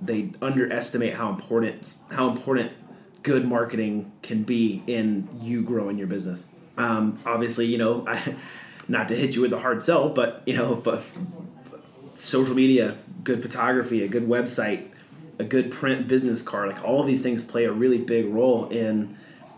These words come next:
building this brand awareness that somebody can potentially see these things and say, "Wow, these people know what they're doing. They have their stuff together. They've invested in good marketing, so they must be very serious about what they do.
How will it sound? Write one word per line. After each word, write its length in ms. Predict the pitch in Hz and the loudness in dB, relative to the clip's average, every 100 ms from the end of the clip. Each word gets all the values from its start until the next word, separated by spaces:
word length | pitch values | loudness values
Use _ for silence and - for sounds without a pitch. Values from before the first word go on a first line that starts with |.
| - 117 | -14 -6
building 360 | 143 131 131 120 | 2 4 4 2
this 160 | 117 113 | 0 -2
brand 460 | 110 117 120 117 | -4 0 0 0
awareness 680 | 113 113 117 123 110 92 - | 0 0 2 2 0 -2 -8
that 400 | - 113 107 104 | -8 -4 -4 -4
somebody 320 | - 120 120 | -4 -2 0
can 140 | 117 113 | -2 -6
potentially 420 | 113 123 110 107 | -6 -4 -2 -2
see 200 | - 131 | 0 2
these 200 | 120 104 | 2 0
things 240 | 127 120 | -2 -2
and 80 | 107 | -4
say, 80 | 98 | -6
"Wow, 260 | 92 101 95 | -6 -4 -4
these 180 | 110 | -4
people 200 | - 90 | -4 -2
know 100 | 110 | 0
what 100 | 113 | 0
they're 100 | 101 | -2
doing. 280 | 95 110 98 | -4 -4 -4
They 80 | 98 | -6
have 100 | 113 | -6
their 100 | 95 | -8
stuff 240 | - 104 | -6 -8
together. 480 | 101 101 107 101 95 - - - - - | -6 -4 -2 -4 -8 -14 -20 -20 -6 2
They've 200 | 120 123 | 4 4
invested 640 | 113 127 127 113 101 98 | 4 2 2 0 -2 -2
in 520 | 113 107 107 95 - - | -2 0 0 -2 -8 -2
good 220 | 139 120 | 0 2
marketing, 460 | 120 117 101 98 | 0 0 -2 -4
so 280 | - 117 107 | -4 -2 0
they 160 | 98 120 | 2 2
must 300 | 117 113 - | 2 0 -2
be 100 | 110 | -2
very 260 | 98 104 | -2 -4
serious 680 | 101 - 120 107 98 - - | -6 -4 -2 0 -2 -6 -8
about 460 | 113 113 110 101 101 | -8 -4 -2 -2 -2
what 200 | 113 113 | 0 0
they 120 | 107 | 0
do. 420 | 98 123 110 107 | 2 2 2 0